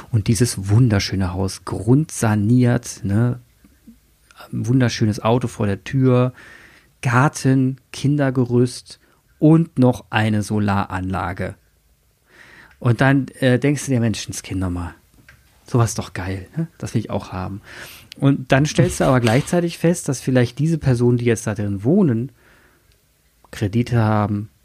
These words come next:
Schulden, mal lochen müssen, um diesen Schuldenberg abzubauen, von mir aus eine Solaranlage haben, die ist dann alle fünf Jahre defekt. Also du hast dann andere Probleme und vielleicht sind sie gar nicht viel glücklicher als ich und dann muss ich mich doch nochmal messen und sagen,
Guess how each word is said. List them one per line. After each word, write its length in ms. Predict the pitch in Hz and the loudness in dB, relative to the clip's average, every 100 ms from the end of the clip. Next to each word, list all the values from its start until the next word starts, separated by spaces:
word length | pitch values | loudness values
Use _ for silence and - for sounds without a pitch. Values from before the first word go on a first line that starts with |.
| _ | _
Schulden, 640 | - - 117 113 110 104 104 - _ _ _ _ _ _ - | -6 2 4 4 2 -2 -4 -16 _ _ _ _ _ _ -6
mal 300 | 127 117 117 | -2 2 6
lochen 320 | 123 135 123 | 6 6 4
müssen, 240 | 117 120 131 | 2 2 0
um 80 | 113 | 0
diesen 180 | 107 | 0
Schuldenberg 480 | 104 123 113 107 107 | 0 2 2 2 -2
abzubauen, 760 | 104 - - 101 101 101 98 104 - - _ | -2 -6 -8 -2 0 0 -2 -8 -14 -20 _
von 500 | - - 120 - 120 | -18 -4 -2 0 2
mir 180 | 135 147 | 4 4
aus 180 | 131 127 | 0 -2
eine 80 | |
Solaranlage 760 | 113 120 113 117 113 107 107 107 | 0 2 2 2 0 0 0 0
haben, 280 | 104 107 110 | 0 0 0
die 60 | |
ist 120 | 113 | 0
dann 80 | 113 | 0
alle 200 | 107 107 | 0 -2
fünf 220 | - 104 | -4 -6
Jahre 180 | 113 104 | -4 -2
defekt. 480 | 110 - 107 - - - - - - | -4 -6 -8 -10 -14 -20 -20 -16 -2
Also 160 | 123 | 2
du 140 | 127 127 | 4 4
hast 180 | 156 | 2
dann 100 | 156 | 2
andere 260 | 135 233 220 | 4 4 4
Probleme 460 | - 160 139 147 151 | 2 4 6 6 6
und 240 | 143 139 | 2 -2
vielleicht 360 | - 147 160 - | -6 0 0 2
sind 200 | 208 240 | 2 2
sie 100 | 247 | 2
gar 180 | 190 147 | 2 2
nicht 120 | 147 | 0
viel 140 | - | -2
glücklicher 440 | 131 143 147 127 131 | -2 -2 0 0 2
als 180 | 123 - | 2 0
ich 160 | 151 | -4
und 100 | 165 | -2
dann 100 | 143 | 0
muss 180 | 143 160 | 0 -2
ich 80 | 156 | -6
mich 80 | 156 | -4
doch 100 | 143 | -2
nochmal 200 | 135 123 | 0 2
messen 240 | - 165 | 0 0
und 80 | 139 | 0
sagen, 280 | 131 120 | 2 2